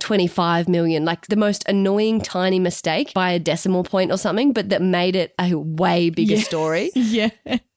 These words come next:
Speaker 1: And that was purely just out of tiredness. I'm writing these stories at seven P M. I wanna go home. I just didn't even notice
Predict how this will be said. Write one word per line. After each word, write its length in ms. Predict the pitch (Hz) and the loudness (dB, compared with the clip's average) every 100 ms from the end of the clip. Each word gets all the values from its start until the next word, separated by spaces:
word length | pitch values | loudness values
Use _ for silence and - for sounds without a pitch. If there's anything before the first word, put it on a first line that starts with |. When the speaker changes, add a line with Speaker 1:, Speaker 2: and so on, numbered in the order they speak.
| 226 | -2
Speaker 1:
And 160 | 208 226 | 2 2
that 80 | |
was 140 | 208 208 | 2 -2
purely 460 | - 247 254 220 | -2 0 0 2
just 180 | 196 190 - | 0 -2 -2
out 140 | 190 | -2
of 100 | 170 | -2
tiredness. 680 | - 170 160 160 147 175 - | -4 0 0 0 0 -2 0
I'm 200 | 180 175 | 0 2
writing 300 | 175 175 170 | 2 2 2
these 180 | 170 | 0
stories 340 | - 165 165 165 | 0 0 0 -2
at 100 | - | -4
seven 300 | - 156 156 | -2 0 0
P 160 | 165 151 | 2 2
M. 180 | 147 | 2
I 120 | 143 151 | 2 2
wanna 200 | 160 156 | 0 0
go 160 | 151 | 0
home. 460 | 156 147 135 139 165 _ - | 0 0 0 -2 -4 _ -4
I 120 | 170 | -2
just 200 | 165 156 | 0 -2
didn't 160 | 170 165 | 0 0
even 240 | 160 160 | 2 2
notice 380 | 156 156 156 202 | 2 2 0 -4